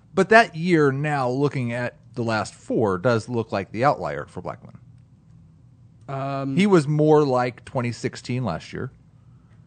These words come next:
Speaker 2: Mm-hmm.
Speaker 1: and he was not quite that good in twenty fifteen.
Speaker 2: No, he was probably better for fantasy in twenty fifteen than he was in twenty eighteen.
Speaker 1: And,
Speaker 2: He
Speaker 1: but
Speaker 2: stole
Speaker 1: not in
Speaker 2: forty-three
Speaker 1: twenty seventeen.
Speaker 2: bases. No.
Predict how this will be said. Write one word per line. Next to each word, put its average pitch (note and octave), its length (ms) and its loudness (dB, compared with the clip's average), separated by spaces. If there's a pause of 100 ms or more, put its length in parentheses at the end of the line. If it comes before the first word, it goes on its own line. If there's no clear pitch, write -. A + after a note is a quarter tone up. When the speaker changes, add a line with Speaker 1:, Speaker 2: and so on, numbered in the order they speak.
(140)
Speaker 2:
Mm-hmm. D3 200 -6
Speaker 1:
and B2+ 80 0
he C3+ 60 2
was A2+ 200 -2
not C3+ 320 -2
quite C3+ 300 0
that A2+ 220 -4
good B2+ 220 2
in A2 120 -2
twenty G#2 240 -2
fifteen. - 480 -6 (2250)
Speaker 2:
No, C4 300 0
he G#3+ 140 0
was B3 180 -4 (300)
probably D3+ 480 -4
better C3 320 -6
for - 140 -16
fantasy - 380 -18
in - 80 -16
twenty - 220 -18
fifteen G2 360 -18
than F#2 100 -18
he F2 60 -18
was F#2 220 -18
in C#3 60 -20
twenty E2 400 -20 (200)
eighteen. - 400 -20 (840)
Speaker 1:
And, B2 200 -4
Speaker 2:
He F3+ 60 -8
Speaker 1:
but D#3 100 4
Speaker 2:
stole D#3+ 80 6
Speaker 1:
not D#3 140 8
in F3+ 40 2
Speaker 2:
forty-three E3 80 2
Speaker 1:
twenty C#3 160 0
seventeen. F#2 360 -4
Speaker 2:
bases. A#1+ 140 -20 (1160)
No. A#3 400 2